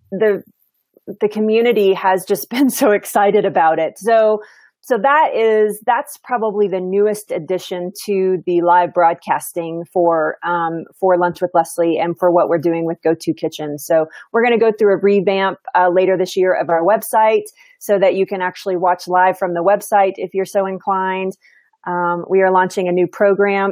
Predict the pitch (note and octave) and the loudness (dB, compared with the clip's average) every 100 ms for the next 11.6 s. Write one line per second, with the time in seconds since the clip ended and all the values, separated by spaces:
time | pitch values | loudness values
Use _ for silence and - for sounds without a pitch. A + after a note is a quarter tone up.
0 | - F#3 G3 F3 - A#3 A3 A3 G3+ G3+ | -4 -4 -4 -4 -4 -2 -2 -2 0 -2
1 | F#3+ F#3 G3 - F#3+ F#3+ F3 F#3+ F#3+ F#3 | -4 -4 -4 0 2 2 2 0 0 -2
2 | F#3 F#3+ - - F#3+ F#3+ F#3 - F3+ F#3 | 0 0 0 2 4 2 0 -4 -2 2
3 | F#3+ F#3 F#3 E3+ E3+ F3+ F3+ - - G3+ | 2 0 0 0 0 2 0 -4 -4 -2
4 | A3+ A3+ A3 - G3+ G#3 F#3+ G3+ G3+ G#3+ | 0 0 0 0 0 0 0 2 2 2
5 | A3+ A3 - F#3+ E3 F#3+ F#3+ F3+ - F#3+ | 0 -4 0 0 2 0 0 -2 -2 0
6 | F#3+ F#3 F3+ E3 F#3+ G3+ F#3 G#3 F#3+ A3 | 0 -2 -4 0 -2 -2 -6 -6 -8 -10
7 | - _ - A#3+ A#3 A3 A#3 A3 A3+ - | -20 _ -6 -2 -2 -2 -2 2 0 -2
8 | - - - G3+ G3+ - G#3+ G3 F#3 F#3+ | -18 -20 -4 0 0 2 2 2 2 2
9 | G3 - G#3 G3+ G3 F#3 F3 - F3 F3 | 0 0 2 2 0 -2 -4 0 0 0
10 | E3 - - A#3+ A3 G#3+ G3+ - G3 - | -2 -8 -6 -4 -2 -2 -2 0 -2 0
11 | F#3+ F#3 F#3 F3 F3 E3+ | -6 -6 -6 -4 -2 -2